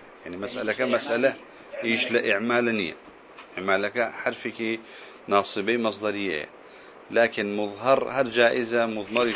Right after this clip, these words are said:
Speaker 1: هر جائزة. الله أعلم. الثانية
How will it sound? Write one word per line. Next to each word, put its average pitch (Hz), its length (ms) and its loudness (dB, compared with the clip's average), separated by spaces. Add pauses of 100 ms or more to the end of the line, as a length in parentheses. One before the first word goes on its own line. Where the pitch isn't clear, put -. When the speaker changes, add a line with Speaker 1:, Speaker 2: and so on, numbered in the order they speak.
Speaker 1:
هر 117 180 2 (140)
جائزة. - 420 -6 (340)
الله 87 380 -4
أعلم. 78 220 -10 (1700)
الثانية 110 960 4